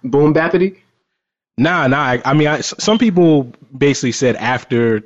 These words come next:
Speaker 2: you know, they were like, "I, I like your boom bap stuff better, Wes." But, you know, a lot of people really liked, uh, you know, the direction that I went.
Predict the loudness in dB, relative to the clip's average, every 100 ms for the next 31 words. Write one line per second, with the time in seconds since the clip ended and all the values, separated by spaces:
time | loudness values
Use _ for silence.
0 | _ -8 -6 -6 -2 0 2 0 -4 -4
1 | -2 0 2 2 2 0 2 2 2 0
2 | 0 -2 -2 0 0 0 -2 -6 -10 -6
3 | -2 -2 -4 _ _ _ _ _ _ -2
4 | 2 2 2 0 0 0 2 2 2 2
5 | 2 0 -2 -4 -8 -6 -8 -8 -6 -4
6 | -4 -4 -4 -4 -4 -4 -2 -2 0 0
7 | -2